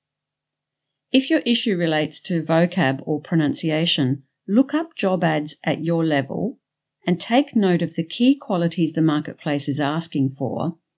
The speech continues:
and then ask a language guru to check that you correctly pronounce key words.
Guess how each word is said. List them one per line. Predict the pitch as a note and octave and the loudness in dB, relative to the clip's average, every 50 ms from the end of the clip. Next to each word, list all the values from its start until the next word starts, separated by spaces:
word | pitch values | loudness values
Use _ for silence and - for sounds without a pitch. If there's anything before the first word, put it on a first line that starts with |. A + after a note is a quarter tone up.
| _ _ _ _ _ _ _ _ _ _ - | _ _ _ _ _ _ _ _ _ _ 0
and | F#3+ G3 F#3+ E3+ | 0 2 2 4
then | G#3 A#3 C#4 D#4+ D#4 - - | 4 6 6 4 4 0 -6
ask | G3 G3 A3 B3 B3+ - - | -6 -4 -2 -2 -2 -2 -2
a | G#3 | -2
language | G3 F#3 F3 F3 E3+ F#3+ G3 G3 F#3 F3 E3 - - | 0 2 2 4 4 4 4 4 2 0 -2 -2 -4
guru | - D#3+ D#3 D3+ C3+ C#3 C#3 C3+ | -2 -2 0 0 0 -2 -4 -4
to | C3+ - F3 | -4 -4 -4
check | - - - A3+ A#3+ A#3+ - | 0 0 0 0 0 -4 -2
that | - A3 - - | -2 -2 -2 0
you | F3 F3 F3+ F3 | 0 0 0 0
correctly | - - - F#3+ D#3+ F3 F#3+ G3 - - G3+ G3 | -2 -6 -8 -4 -2 -2 -2 -2 -4 -6 -6 -6
pronounce | F#3+ - - F3+ E3 D#3+ D3+ D3 - - | -4 -2 2 2 4 4 2 2 2 0
key | - - - - F#3 D#3+ D3+ | 0 0 -2 -2 0 0 0
words. | C#3+ D#3 D#3 D#3 C#3+ B2 A#2 A#2+ B2+ - - - | 0 -4 -4 -2 -2 -4 -4 -4 -4 -6 -6 -6